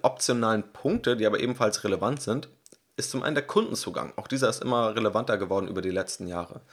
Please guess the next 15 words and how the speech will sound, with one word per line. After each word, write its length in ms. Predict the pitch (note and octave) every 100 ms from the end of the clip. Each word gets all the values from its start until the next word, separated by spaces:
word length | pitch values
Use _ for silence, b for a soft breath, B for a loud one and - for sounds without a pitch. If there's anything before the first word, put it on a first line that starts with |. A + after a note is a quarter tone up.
| B B B
Also 200 | F#2 B2
die 140 | C3
Frage, 460 | A#2+ A2 B2 C3+ C#3 b b b _
ist 140 | B2+
das 120 | D#3+ -
Unternehmen 360 | C3+ B2 C3
eigentlich 240 | G#2+ A#2 -
direkt 460 | C#3+ F3 E3+ -
am 160 | A2 -
Kunden 520 | - C#3 F#3 - G#3 -
oder 320 | C#3 F3 F3
immer 160 | C3+ C3+
von 220 | - A2+
Mittelsmännern 680 | B2 G#2+ F#2 F#2 F2 E2 - -
abhängig? 500 | - E2 F2+ -